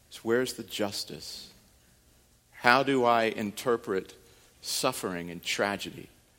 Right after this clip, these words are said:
in the world? Those are light topics, aren't they? But you see, I think that the meaning, uh, of the gathering of the church, not only to, to glorify God, is to challenge God's people to consider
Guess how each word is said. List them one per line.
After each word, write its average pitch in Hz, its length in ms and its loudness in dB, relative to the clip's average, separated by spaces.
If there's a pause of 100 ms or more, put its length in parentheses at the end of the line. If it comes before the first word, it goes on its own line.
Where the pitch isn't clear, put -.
(300)
in 98 180 0
the 87 80 -2
world? 82 500 -8 (1800)
Those 131 120 -2
are 87 80 0
light 87 260 2
topics, - 380 -6
aren't 113 200 -4
they? - 680 -20 (920)
But - 160 -2
you 135 60 2
see, 139 380 8 (500)
I 202 200 12
think 117 340 4
that 117 160 6
the 117 100 4
meaning, 117 540 6
uh, 104 240 8
of 110 140 8
the 107 80 2
gathering 113 420 8
of 98 80 2
the 101 80 2
church, 113 340 4
not 113 140 4
only 123 220 4
to, 110 160 0
to 107 340 -4
glorify 120 480 6
God, 135 220 6
is 131 240 6
to 127 100 0
challenge 135 540 4
God's 113 220 6
people 131 260 2
to 131 100 -4
consider 139 580 4